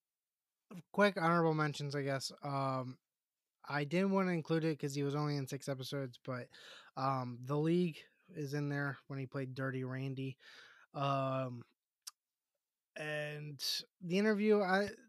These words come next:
don't really wanna put it as an honorable mention. To be, I'm kinda surprised it's on yours. I didn't really enjoy that one all that much. Um, outside of that, you know, obviously gotta put The Green Hornet in there. Just kidding. That movie was awful. Uh, but Knocked Up is also,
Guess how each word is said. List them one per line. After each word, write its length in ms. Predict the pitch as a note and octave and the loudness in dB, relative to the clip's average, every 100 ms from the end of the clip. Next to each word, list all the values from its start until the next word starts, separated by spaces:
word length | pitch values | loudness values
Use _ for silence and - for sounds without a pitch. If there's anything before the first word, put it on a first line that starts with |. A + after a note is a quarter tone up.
| G#3 F3 | -14 -2
don't 220 | G#3 G3+ | 2 4
really 140 | F#3+ | 2
wanna 140 | F3+ E3 | 2 0
put 180 | E3 D#3+ | 2 2
it 40 | |
as 100 | C#3+ | 2
an 60 | C#3+ | 0
honorable 320 | C#3 C3+ B2+ | -2 -2 -4
mention. 340 | B2+ B2+ A#2+ | -6 -8 -10
To 60 | A2 | -10
be, 100 | D3 | -6
I'm 220 | D3 D3+ | -2 -2
kinda 240 | - F3+ E3+ | 0 -2 0
surprised 320 | - E3 D3 | 0 0 0
it's 120 | C#3 | -2
on 120 | C#3+ | -2
yours. 300 | C#3 C#3 C3+ - | -2 -2 -4 -2
I 60 | D#3+ | 0
didn't 160 | G3 | 2
really 160 | F3 E3 | 2 2
enjoy 240 | C#3 D3 | 2 0
that 140 | D3 C#3+ | 0 0
one 140 | C#3+ | -2
all 120 | C#3 | -2
that 180 | C#3 C3+ | -4 -4
much. 380 | C3+ C#3 - - - - - - _ _ - | -4 -6 -8 -14 -18 -20 -20 -20 _ _ -4
Um, 380 | D3 C#3+ C#3 - - | -2 -2 -4 -10 -2
outside 380 | F3+ F#3 G3 F#3 | 0 2 2 0
of 60 | |
that, 260 | F#3+ G3 F#3+ | 2 0 0
you 140 | F3+ E3 | -2 0
know, 180 | E3 D#3+ | 0 2
obviously 460 | D#3 F3 D#3 E3 | 2 2 2 0
gotta 140 | E3 D#3 | 0 0
put 180 | E3+ | -2
The 60 | D#3+ | -2
Green 260 | D3+ E3 D3+ | -2 0 0
Hornet 360 | E3 D#3+ D#3 | 2 2 2
in 140 | D#3+ D#3 | 2 2
there. 300 | D#3 D#3+ D3 _ | 0 -2 -6 _
Just 260 | - C3+ - | -8 -8 -6
kidding. 400 | D3 C#3+ C#3+ C3 | -6 -4 -4 -6
That 100 | C#3 | -8
movie 260 | C3 B2+ A#2+ _ | -8 -8 -12 _
was 120 | C3+ C3 | -12 -6
awful. 520 | D3+ D#3+ - D#3+ D3+ - - - - | 0 0 0 -2 -2 -8 -20 -16 -2
Uh, 300 | C#3 C#3 C3 | 0 2 0
but 360 | B2+ C#3 C3+ - _ | 0 0 -2 -8 _
Knocked 360 | D#3 D#3+ D#3 D#3+ | 0 2 2 0
Up 180 | D3+ | -2
is 100 | C#3 | -2
also, 440 | C#3 C3+ - C3+ | -2 -2 -4 -6